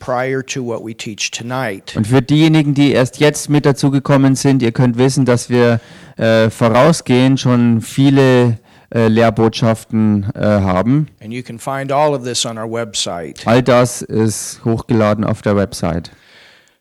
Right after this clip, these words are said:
Speaker 1: So, Stephen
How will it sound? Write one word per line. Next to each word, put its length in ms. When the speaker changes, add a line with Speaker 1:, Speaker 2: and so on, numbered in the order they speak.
Speaker 1:
So, 600
Stephen 1000